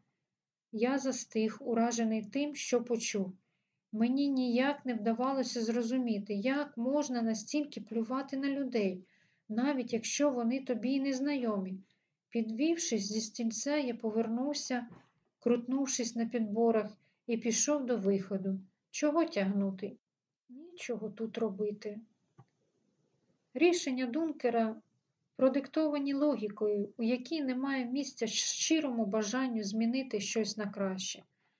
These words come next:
Я ступив два кроки і зупинився. Як можна задовольнятися таким безглуздим і бездушним поглядом на світ? Це було настільки безбагнен-, незбагненно, що я просто зобов'язаний був звільнитися від усього цього і піти з легким серцем.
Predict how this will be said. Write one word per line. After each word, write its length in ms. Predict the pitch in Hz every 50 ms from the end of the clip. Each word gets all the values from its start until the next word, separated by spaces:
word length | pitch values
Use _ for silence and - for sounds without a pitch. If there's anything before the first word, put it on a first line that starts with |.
| _ _ _ _
Я 240 | 247 247 294 339 339
ступив 460 | 339 - - 247 - - 277 277 233
два 180 | 208 202 214 208
кроки 420 | - - 269 302 311 302 - 262
і 40 | 233
зупинився. 760 | 208 220 226 - - 220 202 202 196 190 190 185 - - - - _ _ _ _ _ _ _ _ _ _ -
Як 300 | 240 277 320 320 320 -
можна 360 | 285 294 294 277 277 262 254
задовольнятися 920 | 226 233 247 226 226 240 233 247 254 254 277 302 302 302 269 240 - - 247
таким 420 | 240 - 240 247 - 294 285 262
безглуздим 760 | 233 247 220 226 220 233 269 285 302 277 233 220 220 214 220
і 40 | 220
бездушним 800 | 208 247 233 226 - - - 294 285 285 - - 262 247 233
поглядом 520 | - - 269 262 254 254 262 247 254 247 247
на 100 | 254 254
світ? 440 | - - - 220 214 196 185 - - - _ _ _ _ _ _ _ _
Це 220 | - - - 302 269
було 240 | 262 285 269 277
настільки 760 | 262 269 269 262 - - - 320 320 311 - - 269 254 247 254 - _ _ _ _ _ _ _ _ _
безбагнен-, 1000 | 240 220 226 269 262 247 226 226 247 247 247 254 269 302 330 330 320 302 240 -
незбагненно, 840 | - 247 254 254 233 226 226 262 254 254 262 302 330 320 294 247 226
що 200 | 220 - - 247
я 80 | 262
просто 460 | 262 254 - 302 320 311 320 - 277 240
зобов'язаний 800 | 226 254 226 226 247 233 226 277 294 294 285 277 254 247 247 240
був 220 | 226 254 277 277
звільнитися 760 | 240 226 233 247 247 254 285 320 311 - 240 226 - - 226
від 180 | 208 220 202 202
усього 420 | 226 226 - - 277 262 240 233
цього 320 | 233 - - 294 302 277 254
і 100 | 226 214
піти 360 | - 240 226 - - 277 269
з 100 | 269 233
легким 380 | 226 214 190 - - 254 240
серцем. 540 | 226 - - - 208 196 190 196 - - -